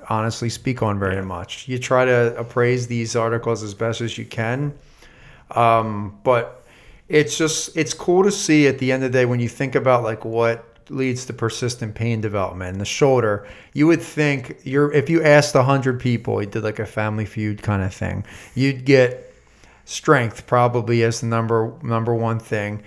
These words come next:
Speaker 1: Everybody's always hyper aware of tearing and things like that. So some type of pathology, um, range of motion, you would get these kind of physical impairments.
Speaker 2: Mm-hmm.
Speaker 1: So the fact that they teased this out to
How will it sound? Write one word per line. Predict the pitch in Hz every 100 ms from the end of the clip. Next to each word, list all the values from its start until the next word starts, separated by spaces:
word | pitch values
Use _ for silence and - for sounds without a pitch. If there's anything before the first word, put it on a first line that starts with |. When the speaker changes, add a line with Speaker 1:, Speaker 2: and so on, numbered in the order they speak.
| - _
Speaker 1:
Everybody's | 120 127 123 123 123 123
always | 117 117 113
hyper | 113 113 113
aware | 110 110 107 110
of | 110 -
tearing | - 110 107 107 107 107 107
and | 101 101
things | 110 110
like | 117 110
that. | 110 104 104
So | -
some | 113 120
type | 120 117 110
of | 107
pathology, | 117 117 117 107 104 104 104 107 107 - - - - _
um, | - 101 101 113
range | 104 123 123
of | 127
motion, | 120 117 120 - 117 113 113 110
you | 117
would | 120
get | 147 143
these | 147 123
kind | - 151
of | 127
physical | - 156 143 143 127
impairments. | 117 101 120 113 104 101 - - -
Speaker 2:
Mm-hmm. | 92 90 90 92
Speaker 1:
So | - 147 147
the | 127
fact | 127 180 196 196
that | 160
they | 156 143
teased | - 165 160 127
this | 127 123 135
out | 131 135 -
to | 131 110 107